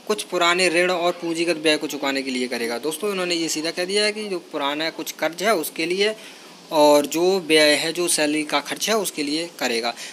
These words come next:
बीएसएनएल जो नई दिल्ली और मुंबई को छोड़कर पूरे भारत देश में संचार सेवाएं प्रदान करता है, पर कुल तेईस सौ करोड़ रुपए का कर्ज है। ऋण अदायगी और उधार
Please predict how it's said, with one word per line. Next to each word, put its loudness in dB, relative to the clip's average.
बीएसएनएल 4
जो 2
नई 4
दिल्ली 4
और 4
मुंबई 2
को -2
छोड़कर -2
पूरे -2
भारत -4
देश 0
में 0
संचार 2
सेवाएं 4
प्रदान 2
करता 2
है, 2
पर 2
कुल 4
तेईस 4
सौ 0
करोड़ 2
रुपए -4
का -2
कर्ज -2
है। 2
ऋण 6
अदायगी 6
और 4
उधार 0